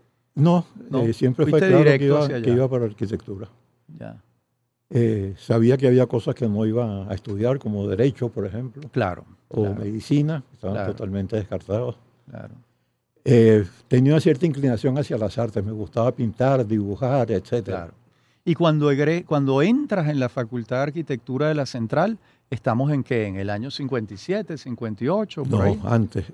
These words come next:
Speaker 1: eh, cin-,
Speaker 2: Cincuenta
Speaker 1: eh, el cincuenta y siete en-, pasé a segundo año, es decir, entra-, entonces entra-, entra-, entré en el cincuenta y cinco.
Speaker 2: Cincuenta y cinco, sí.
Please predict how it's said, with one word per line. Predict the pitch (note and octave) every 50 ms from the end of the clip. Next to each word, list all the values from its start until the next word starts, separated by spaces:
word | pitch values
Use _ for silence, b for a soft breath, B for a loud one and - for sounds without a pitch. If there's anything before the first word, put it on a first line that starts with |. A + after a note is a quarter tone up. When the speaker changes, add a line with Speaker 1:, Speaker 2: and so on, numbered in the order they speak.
| - -
Speaker 1:
eh, | A#2+ G#2 G2+ G2 F#2+ F2+ E2 - _ _ _ _ _ _ _ _ _ _ _ _ _ _ _ _ _ _ _ _ _ _ _ _
cin-, | _ - B2 A#2
Speaker 2:
Cincuenta | A2+ A#2 A2+ A2 - A#2 - _ _ _ _ _ _
Speaker 1:
eh, | - C3+ B2+ - -
el | C3 A#2+ A2 F#2+
cincuenta | - D3 B2+ G#2+ - - B2 A#2+ A2 - -
y | A2
siete | - - D3 C#3 E3 D#3 - - - G3 G3 F#3 - - _ _ _ _ _ _ _ _ _ _ _ _ _ _ _
en-, | - E3 B2+ A#2 - - -
pasé | - A#2+ - C3
a | A2
segundo | - C#3+ B2 A2+ B2 A#2 A2 A2+ A2+
año, | A2+ A#2 A2 F#2+
es | -
decir, | A2+ A2 G#2
entra-, | G#2+ G#2 - A#2 B2+ - -
entonces | A#2 G#2+ - A2 A2+ - D3
entra-, | B2+ G#2 - A#2 - B2 - -
entra-, | A#2+ G#2 - - A2 A#2+ C3+ C#3+ -
entré | - A2+ G#2 - A2+
en | A#2+ C3+
el | B2
cincuenta | - D#3+ B2+ G#2 - A#2 A2+ G2+ - - G#2
y | G2
cinco. | - - E3 C#3+ B2+ A2 - - - B2+ B2
Speaker 2:
Cincuenta | - - D3 C3 A#2 A#2+ A2+ G2 F2+ G2
y |
cinco, | F2 - G2+ F2 D#2 D#2+ E2 _ _ _ _
sí. | _ -